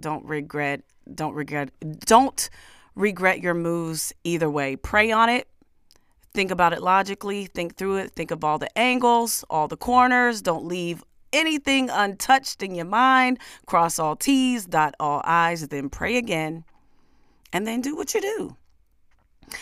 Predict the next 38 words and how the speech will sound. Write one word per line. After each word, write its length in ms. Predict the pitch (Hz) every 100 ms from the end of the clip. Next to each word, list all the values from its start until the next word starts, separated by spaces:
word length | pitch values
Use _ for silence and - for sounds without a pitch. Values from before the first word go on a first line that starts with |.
| 240
I 80 | -
mean, 220 | 285 262
in 100 | 196
the 60 | 170
case 260 | 202 180
of 120 | 151
a 40 | 139
threesome, 480 | - 156 147 131 139
I 80 |
don't 160 | 143 143
know 200 | 139 131
if 120 | 135
God 300 | - 131 135
is 160 | 135 131
answering 520 | 143 139 135 139 127
threesome 460 | 131 175 208 - 226
calls. 720 | - 254 254 269 269 - -
<laughs> 420 | - - - - -
But 140 | 539
hey, 300 | 622 762 226
it's 220 | 202 226
twenty 320 | - 285 269
twenty, 520 | 247 - 233 170 - - - -
okay? 460 | 180 180 202 185 196 _ _ _ _ -
All 80 | 175
right? 260 | 196 208
We 200 | 180 214
are 120 | 214
made 300 | 196 185 208
in 120 | 202 196
the 180 | 180
image 260 | 190 214 180
of 80 | 165
God. 640 | 175 208 254 170 208 240 - - - - _
Uh, 360 | - 170 160 143
so, 420 | 156 - 170 165
you 180 | 180 240
know, 360 | 226 196 196